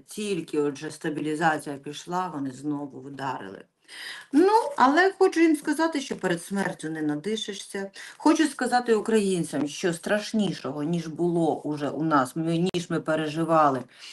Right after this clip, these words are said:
уже точно не буде. Тобто я не бачу ніяких орешників,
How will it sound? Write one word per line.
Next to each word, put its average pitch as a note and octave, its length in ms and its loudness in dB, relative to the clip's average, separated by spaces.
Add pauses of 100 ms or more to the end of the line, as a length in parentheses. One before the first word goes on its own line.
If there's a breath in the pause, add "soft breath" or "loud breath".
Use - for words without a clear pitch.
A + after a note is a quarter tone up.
(260 loud breath)
уже G3 260 6
точно F3+ 680 4
не D#3 320 4
буде. F#3 520 0
Тобто G#3 260 0
я E3+ 140 0
не D3+ 100 2
бачу A#2+ 520 -4
ніяких F3 580 2
орешників, C#3+ 640 -6